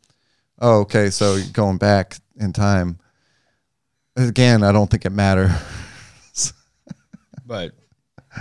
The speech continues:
Speaker 2: six to one, half dozen the other.
Speaker 1: I don't think it fucking matters. Like, Utah, Phoenix, they're both so complete and been there veteran teams.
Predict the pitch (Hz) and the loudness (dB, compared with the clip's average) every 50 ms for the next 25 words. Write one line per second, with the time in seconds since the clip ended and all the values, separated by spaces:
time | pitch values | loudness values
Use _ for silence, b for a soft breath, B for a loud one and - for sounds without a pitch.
0 | 87 98 95 B B - - - 139 117 - - 107 95 95 95 101 98 - - | -12 -12 -12 B B -14 -8 -8 -8 -8 -8 -12 -16 -16 -16 -16 -18 -20 -20 -20
1 | - - 52 - - - - - - - - - _ _ _ _ _ _ _ - | -20 -20 -20 -20 -20 -20 -20 -20 -20 -20 -20 -20 _ _ _ _ _ _ _ -6
2 | 107 107 104 101 117 113 - - - - - - - - - - - - - - | -6 -4 -4 -6 -6 -8 -10 -12 -12 -12 -12 -12 -12 -12 -10 -10 -10 -12 -12 -14
3 | - 120 - - _ _ _ _ _ _ _ _ _ _ - - - - _ _ | -16 -16 -18 -20 _ _ _ _ _ _ _ _ _ _ -20 -18 -18 -20 _ _
4 | _ _ _ _ _ _ _ _ _ _ _ 101 101 101 90 - 101 95 92 85 | _ _ _ _ _ _ _ _ _ _ _ -8 -8 -6 -4 -2 -2 0 -2 -2
5 | - - 98 95 95 92 87 - 92 90 - 104 101 95 - - - 101 101 98 | -4 -6 -4 -4 -4 -4 -4 -6 -6 -4 -2 -2 -2 -2 -2 -2 -2 -2 -2 -4
6 | - - 98 - - 95 95 104 101 95 - - _ _ - 92 87 87 85 - | -6 -8 -8 -8 -6 -4 -4 -4 -4 -6 -8 -12 _ _ -8 -8 -6 -8 -8 -12
7 | _ _ _ _ _ _ _ _ _ _ _ _ _ _ _ _ _ _ _ _ | _ _ _ _ _ _ _ _ _ _ _ _ _ _ _ _ _ _ _ _
8 | _ _ - 117 113 110 110 107 101 98 98 98 95 92 92 95 98 101 95 110 | _ _ 0 2 2 2 0 0 0 -2 -2 -2 -4 -4 -6 -10 -14 -12 -4 -2
9 | 113 107 101 98 95 92 90 87 - 101 113 120 104 - - - - - - - | 0 2 2 0 0 -2 -4 -6 -4 -4 -4 -6 -8 -10 -16 -18 -20 -20 -20 -20